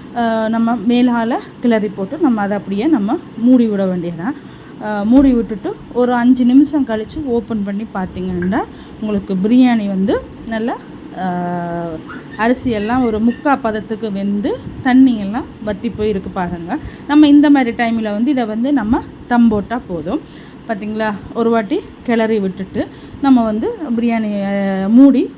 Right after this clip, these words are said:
ஒரு தம் போட்டா போதும். தம்முன்னு நம்ம அடுப்பை வந்து சிம்மில் வச்சுட்டு மேலே வந்து ஒரு வெயிட்டான பாத்திரம் வச்சா போதும். ஆ, நமக்கு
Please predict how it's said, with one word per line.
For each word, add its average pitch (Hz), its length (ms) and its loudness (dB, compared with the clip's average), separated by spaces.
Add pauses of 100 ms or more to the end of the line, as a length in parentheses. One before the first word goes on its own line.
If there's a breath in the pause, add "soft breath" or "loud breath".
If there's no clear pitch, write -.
(120)
ஒரு 240 220 -2
தம் 220 200 -2
போட்டா 208 280 -4
போதும். 190 380 -2
தம்முன்னு 233 380 4
நம்ம 247 240 2
அடுப்பை 208 300 -2
வந்து 208 320 -2 (120)
சிம்மில் 220 420 4
வச்சுட்டு 220 340 -4 (320 loud breath)
மேலே 254 300 4
வந்து 226 320 -2
ஒரு 247 220 0 (100)
வெயிட்டான 226 480 -2
பாத்திரம் 202 420 -4
வச்சா 220 300 -4
போதும். 175 300 -6 (420 loud breath)
ஆ, 233 280 0
நமக்கு 226 420 -4